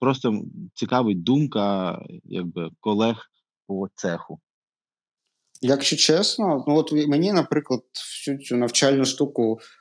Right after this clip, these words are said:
Speaker 2: не дуже цікаво дивитись, тому що в мене дуже багатьох питаннях оце, а, з-, а, типу, коли знаєш, як ходять всі шахи, але не дуже добре в самі шахи граєш. Ну, якщо так сказати. Тобто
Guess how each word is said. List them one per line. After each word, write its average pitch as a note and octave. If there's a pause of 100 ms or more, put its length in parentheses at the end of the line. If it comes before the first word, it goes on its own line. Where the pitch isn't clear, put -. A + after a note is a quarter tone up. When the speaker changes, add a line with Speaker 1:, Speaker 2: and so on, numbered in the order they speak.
(360)
Speaker 2:
не C3+
дуже C#3
цікаво C3
дивитись, C#3+
тому A#2+
що A#2+
в A2+
мене B2+
дуже B2
багатьох A#2
питаннях C#3
оце, A2+ (680)
а, G#2+
з-, C3 (220)
а, C#3+
типу, C#3+
коли D#3
знаєш, D#3
як C#3+
ходять C#3
всі -
шахи, B2+ (240)
але C3+
не C#3
дуже C#3+
добре C3+
в A2+
самі B2+
шахи A2
граєш. F2+ (360)
Ну, A#2+
якщо A2
так G#2+
сказати. G2
Тобто A#2+